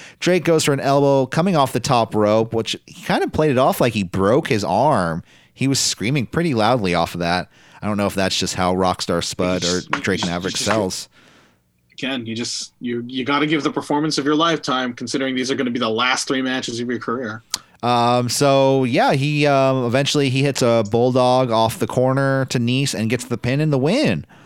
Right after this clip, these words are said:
Speaker 1: So Drake Maverick is now one and one in this tournament.
Speaker 2: I wonder if he was always booked that way.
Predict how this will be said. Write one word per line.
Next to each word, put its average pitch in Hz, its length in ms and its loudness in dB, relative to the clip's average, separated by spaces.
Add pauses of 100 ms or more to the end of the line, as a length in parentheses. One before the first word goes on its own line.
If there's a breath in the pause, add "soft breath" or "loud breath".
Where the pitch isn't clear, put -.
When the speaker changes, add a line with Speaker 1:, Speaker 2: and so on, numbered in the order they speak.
Speaker 1:
So 131 160 2
Drake 147 280 2
Maverick 165 420 2
is 117 140 2
now 127 200 4
one 117 300 2
and 147 140 2
one 185 220 4
in 156 100 2
this 120 120 0
tournament. 120 600 0 (960)
Speaker 2:
I 156 80 2
wonder 339 160 4
if 240 40 0
he 285 80 4
was 202 160 2
always 139 320 0
booked 113 300 -6
that 107 240 -6
way. 110 260 -8